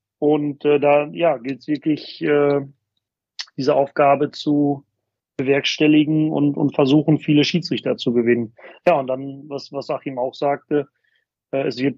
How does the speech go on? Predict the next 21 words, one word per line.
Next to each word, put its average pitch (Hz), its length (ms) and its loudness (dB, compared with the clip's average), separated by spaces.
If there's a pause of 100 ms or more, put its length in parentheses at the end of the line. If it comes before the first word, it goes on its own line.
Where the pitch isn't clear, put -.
(140)
professioneller, 151 760 0
es 110 120 -10
wird 139 160 -4
mehr 131 180 0
Coaches 160 500 0
geben, 156 460 4
wir, 135 180 0
wir 139 100 0
müssen 160 320 2
gute 160 240 0
Schiedsrichter 160 540 0
halten, 175 400 -2 (480)
wir, 139 160 -6
wir 147 100 -4
müssen, 185 1600 -2
äh, 156 60 6
ja, 151 240 4 (180)
j-, 147 220 -10 (140)
jemand, 160 380 0
der 156 120 2
es - 400 -12